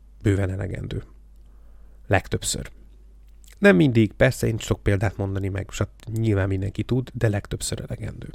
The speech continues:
Természetes nyelvfeldolgozásnál néha nem, hogyha elég nagy a korpusz, meg tehát, ö, lehet ezzel szívni, de legtöbbször elegendő. Vagy akkor kettő kártyát veszel belőle. Még mindig árban, még mindig fényévekkel beljebb vagy,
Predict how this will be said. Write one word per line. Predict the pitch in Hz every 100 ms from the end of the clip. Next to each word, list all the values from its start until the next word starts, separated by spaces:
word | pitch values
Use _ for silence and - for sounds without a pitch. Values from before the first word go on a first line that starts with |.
| - - - - - - - - - -
Természetes | 120 120 - 107 -
nyelvfeldolgozásnál | 101 - 95 95 98 98 107 - 110
néha | 104 110 -
nem, | 120 131 123 117 -
hogyha | 110 - 110 107
elég | 104 107
nagy | 110
a | 104
korpusz, | - 101 - - -
meg | 123
tehát, | - - -
ö, | 143 139 117 - - - -
lehet | 113 98 107 101
ezzel | 98 107
szívni, | - 175 151 110
de | 107 - - -
legtöbbször | 151 151 - - - 117
elegendő. | 120 120 113 - - - - - - - - - - -
Vagy | 123 131 -
akkor | - - -
kettő | 104 - 101
kártyát | - - - - -
veszel | - -
belőle. | - - 50 50 50 - - - -
Még | 120 113
mindig | 120 110 -
árban, | 110 110 113 110
még | 104
mindig | 104 104 98 -
fényévekkel | - 101 95 - - 101
beljebb | 95 98 98 98
vagy, | 101 107 -